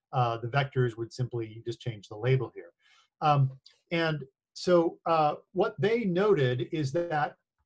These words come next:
if, so we, we derive our velocities in the International Terrestrial Reference Frame. And every effort is made to ensure that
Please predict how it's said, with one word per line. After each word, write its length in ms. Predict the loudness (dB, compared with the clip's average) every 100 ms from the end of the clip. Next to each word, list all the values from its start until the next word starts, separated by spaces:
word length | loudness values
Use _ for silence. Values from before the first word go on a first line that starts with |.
| _ -6
if, 240 | -6 -6 _ _ _ -20
so 140 | -8 -4
we, 500 | -4 -2 0 -2 -4 -16 -6
we 320 | -2 -2 -2
derive 580 | 0 2 2 2 0 2
our 140 | 2
velocities 920 | 2 0 2 0 -2 -2 0 -2 -6
in 320 | -8 -6 -4 -6
the 160 | -4
International 500 | -4 -2 -2 -2 -6
Terrestrial 440 | -2 -2 -2 -4 -4
Reference 360 | -6 -10 -18
Frame. 160 | -18 -20 _ _ _ -20 _ _
And 160 | -6 -4
every 360 | 0 0 -2 0
effort 380 | 0 2 -2 -2
is 180 | -2
made 560 | 2 2 2 0 -2 -4
to 240 | -4 -2 0
ensure 680 | 0 0 -2 2 2 2
that 220 | 0 -2